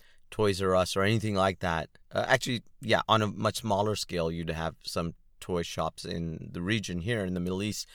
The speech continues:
but nothing on the level of Toys R Us, dude. I walked through the doors of Toys R Us, and I, uh, I, I think it was a greater joy than, you know, when you see Tom Hanks walk into that store in, in Big,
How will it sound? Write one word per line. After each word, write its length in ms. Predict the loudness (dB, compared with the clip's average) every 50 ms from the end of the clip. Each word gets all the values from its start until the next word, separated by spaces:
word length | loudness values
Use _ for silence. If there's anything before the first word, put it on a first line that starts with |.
| -20 -20 -20 -20 -20 -20 -20 -20 -12 -4
but 160 | -4 -2 0
nothing 540 | 0 2 4 4 4 4 2 -6 -12 -12 -14 -20 -20 -20 -12
on 160 | -10 -10 -8 -8
the 80 | -10
level 400 | -8 -4 -2 -2 -2 -4 -6 -12
of 160 | -14 -14 -18
Toys 360 | -16 -10 -6 -6 -6 -6 -6 -8
R 200 | -8 -6 -6 -6
Us, 280 | -6 -8 -12 -18 -18 -14
dude. 220 | -14 -14 -14 -14 -10 -4
I 180 | 0 2 2 2
walked 360 | 2 2 0 0 0 -2 -6
through 160 | -10 -10 -8
the 80 | -8 -8
doors 460 | -6 -4 -2 0 0 -2 -2 -4 -10 -12 -16 -20 -20 -20 -18 -14
of 160 | -14 -12 -10
Toys 320 | -6 -4 -2 -2 -2 -4 -6
R 140 | -4 -4
Us, 280 | -4 -4 -4 -6 -10 -14 _ -20 -20 -20 -20 -14
and 200 | -8 -6 -4 -2
I, 440 | -2 0 0 0 0 0 -2 -4 -6 -8 _ _ _ -10
uh, 300 | -8 -6 -6 -6 -6 -8 -6
I, 160 | -4 -4 -4 -4 -2
I 100 | -2 -2
think 220 | -2 -2 -4 -4
it 40 | -2
was 180 | -4 -4 -4 -6
a 60 | -6
greater 440 | -8 -6 -4 -2 -2 -2 0 -2 -4
joy 400 | -4 -6 -6 -4 -2 -2 -2 -2
than, 360 | -2 -4 -2 -2 -2 -4 -6 -8 -14 -20 -20 -20 _ -4
you 100 | 0 2
know, 80 | 2
when 120 | 2 2 0
you 80 | 0
see 160 | -2 -2 -4 -4
Tom 320 | -2 2 4 4 4 4
Hanks 320 | 2 0 0 0 -2 -4
walk 240 | -2 -2 -2 -2 -2 -6
into 180 | -8 -8 -6
that 160 | -6 -6 -6
store 280 | -8 -10 -8 -6 -6 -6
in, 200 | -6 -8 -10 -10
in 380 | -12 -10 -10 -10 -8 -10 -10 -6
Big, 300 | -4 -4 -4 -4 -6 -10